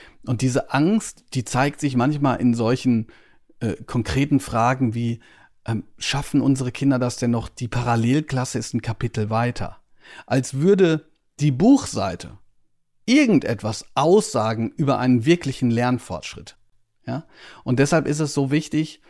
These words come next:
dass, ähm, dass auch Eltern in diese Haltung kommen.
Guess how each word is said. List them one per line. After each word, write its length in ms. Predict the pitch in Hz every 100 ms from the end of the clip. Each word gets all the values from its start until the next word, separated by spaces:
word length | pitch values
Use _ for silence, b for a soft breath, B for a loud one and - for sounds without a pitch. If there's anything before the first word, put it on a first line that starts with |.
| b b -
dass, 320 | 123 - -
ähm, 420 | 127 120 120 123 _ _ _ _ _ _ -
dass 180 | 135 117
auch 200 | 110 127
Eltern 420 | 147 208 185 127
in 100 | 123
diese 300 | 123 123 101
Haltung 400 | 147 214 123 104
kommen. 380 | 98 95 151